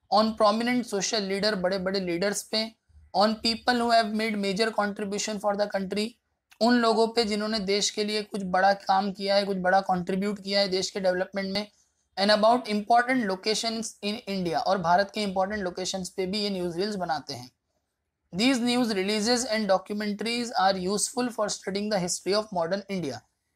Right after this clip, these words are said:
इन्हीं न्यूज़ रिलीजेस की मदद से या इन्हीं डॉक्यूमेंट्रीज की मदद से मॉडर्न इंडिया की हिस्ट्री को स्टडी करने में आसानी होती है और ये बहुत यूज़फुल प्रूफ होता है इस हिस्ट्री को समझने में। So with this students,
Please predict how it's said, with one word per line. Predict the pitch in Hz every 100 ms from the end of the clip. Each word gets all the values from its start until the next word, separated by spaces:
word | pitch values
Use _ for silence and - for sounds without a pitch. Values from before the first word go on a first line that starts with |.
| _
इन्हीं | 196 226 254
न्यूज़ | 240 233 220
रिलीजेस | 208 208 208 226 214
की | 226
मदद | 214 202 208
से | - 220
या | 214
इन्हीं | 202 214
डॉक्यूमेंट्रीज | 196 196 196 196 196 214 -
की | 208
मदद | 196 185 185
से | - 214 233 254 _ _ _ -
मॉडर्न | 170 196 202 233 185
इंडिया | 185 190 190
की | 190 240
हिस्ट्री | 180 175 - 190
को | 190 214 247
स्टडी | - 180 190
करने | 190 185 185 180
में | 190 226
आसानी | 175 170 180 196
होती | 196 190 196
है | 214
और | 262 196 180
ये | 185 190
बहुत | 180 196 202
यूज़फुल | 170 170 185 - - 214
प्रूफ | 208 180 180
होता | 170 170 180
है | 208 214
इस | 190 185 - _ _ -
हिस्ट्री | 175 - 175
को | 175 214
समझने | 180 170 156 151
में। | 135 113 - _ _ _ _ -
So | 220
with | 220 196
this | 240 226 - -
students, | - 202 226 247 -